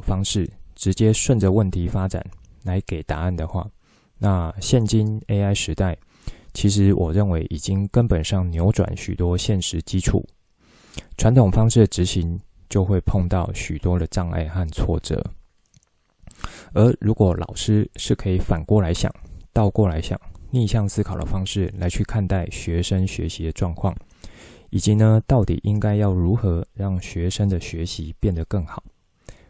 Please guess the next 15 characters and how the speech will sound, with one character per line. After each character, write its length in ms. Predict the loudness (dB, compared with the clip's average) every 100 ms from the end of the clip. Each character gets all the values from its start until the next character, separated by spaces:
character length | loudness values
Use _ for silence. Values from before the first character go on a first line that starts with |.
| _
光 220 | 0 2
这 120 | 4
样 100 | 4
子 140 | 4 -2
去 160 | 0
想 200 | 0 0 -4 -10
这 120 | -2
件 160 | 2 2
事 160 | 2 0
情， 260 | -2 -8 -10 -18 -14
我 260 | -2 2
想 200 | 2 0 -6 -18
就 180 | 0 2
会， 260 | 4 2 2 -4 -20 -16 -14
啊， 180 | -10 -8